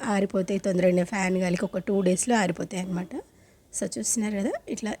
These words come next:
ఈజీగా తీసేసుకోవచ్చు వీటిని వాటర్ జల్లేసి. ఇట్లా క్లాత్ పైన వడియాలు వేయడం కష్టం అనిపిస్తే కవర్ పైన కూడా వేసుకోవచ్చు. అంటే ఈ బ్యాటర్ కొంచెం చల్లగా ఉన్నప్పుడే కవర్ పైన వేసుకోవాలి, అప్పుడు ఏం కాదు. అవి నీట్గా తొందరగా ఊడొచ్చేసాయి అనమాట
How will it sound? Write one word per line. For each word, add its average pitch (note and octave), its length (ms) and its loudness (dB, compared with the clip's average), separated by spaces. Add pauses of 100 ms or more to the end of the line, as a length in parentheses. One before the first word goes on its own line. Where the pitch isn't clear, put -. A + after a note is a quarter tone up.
(140)
ఈజీగా G#3+ 380 6
తీసేసుకోవచ్చు F#3+ 720 0
వీటిని F#3 300 -2 (220)
వాటర్ G3+ 320 -2
జల్లేసి. F3 400 0 (680)
ఇట్లా D4+ 140 4 (100)
క్లాత్ A3 340 8
పైన A#3+ 280 6
వడియాలు G#3 320 10
వేయడం G#3+ 220 8 (100)
కష్టం G#3 360 2
అనిపిస్తే G3+ 420 0 (140)
కవర్ G#3 300 8
పైన G#3+ 220 4
కూడా G3 160 8
వేసుకోవచ్చు. F#3 560 2 (120)
అంటే A#3+ 260 4
ఈ - 100 6
బ్యాటర్ G3 320 2
కొంచెం G#3+ 220 4
చల్లగా G3 320 8
ఉన్నప్పుడే G3 380 4
కవర్ F#3 260 8
పైన F#3 240 6
వేసుకోవాలి, F3+ 640 0
అప్పుడు F#3 240 2
ఏం F3 180 2
కాదు. D#3+ 220 2 (720)
అవి A#3 120 6 (100)
నీట్గా A#3 420 6 (180)
తొందరగా B3+ 460 8
ఊడొచ్చేసాయి G#3+ 500 4
అనమాట F#3 240 2